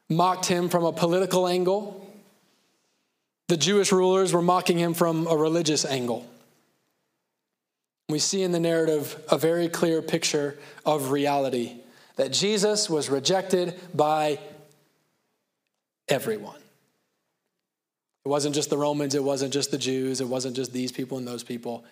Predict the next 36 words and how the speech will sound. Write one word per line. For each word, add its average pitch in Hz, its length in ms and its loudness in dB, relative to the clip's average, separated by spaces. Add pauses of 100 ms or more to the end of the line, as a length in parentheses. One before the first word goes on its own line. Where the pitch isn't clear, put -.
(200)
it 127 160 -4
was 120 180 -2
everybody. 110 600 -14 (1600)
And 147 100 0
we 165 80 2
know 214 180 6
this. 156 280 2
We've 165 100 2
been 165 160 2
meditating 180 540 2
on 151 140 0
this. 143 180 0
This 170 180 -2
was, 170 340 -4 (220)
this 175 180 0
was 175 180 0
told 170 640 0 (580)
to 208 200 2
us 180 180 2
beforehand 175 640 2
in 147 80 2
Isaiah 156 380 2
fifty-three, 170 840 0 (840)
verses 160 300 2
three 151 360 -2 (160)
through 147 140 0
six, - 580 -2 (1120)
that 151 80 2
we've 160 120 2
been 160 140 0
meditating 151 520 0
on 143 260 0
in 147 140 -2
our 147 100 0
Selah 165 400 0
moments. 131 580 -4